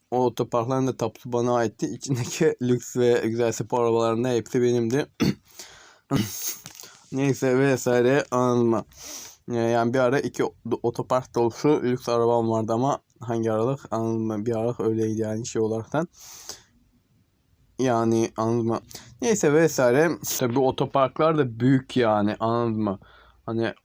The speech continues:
A B D büyük otoparklar vardır ya, öyle büyük otoparklar, anladın mı? Hani neredeyse Arabistan'da var olan otoparkların altı yedi katı büyüklüğündeydi Amerika'daki bir otopark. <laughs> Anlatabiliyor muyum? Vesaire yani.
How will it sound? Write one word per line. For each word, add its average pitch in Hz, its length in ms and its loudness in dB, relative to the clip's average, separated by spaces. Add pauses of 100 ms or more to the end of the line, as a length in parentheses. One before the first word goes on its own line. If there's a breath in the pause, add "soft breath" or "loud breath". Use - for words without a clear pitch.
(100)
A 113 200 2
B 113 120 2
D 113 180 -2
büyük 110 240 -2
otoparklar 113 640 -2
vardır 113 340 0
ya, 120 200 0 (140)
öyle 113 340 2
büyük 107 300 0
otoparklar, 110 800 0
anladın 110 360 -2
mı? 104 160 -2 (340 soft breath)
Hani 113 360 0
neredeyse 120 680 0 (280)
Arabistan'da 120 760 2
var 120 180 4
olan 113 400 0
otoparkların 113 800 -2 (100)
altı 110 300 -2
yedi 120 160 0
katı 113 340 -4
büyüklüğündeydi 113 680 -2
Amerika'daki 113 680 -4
bir 117 40 -2
otopark. 117 640 -4
<laughs> 349 1500 0
Anlatabiliyor 131 680 4
muyum? 120 320 4
Vesaire 135 440 4
yani. 110 320 2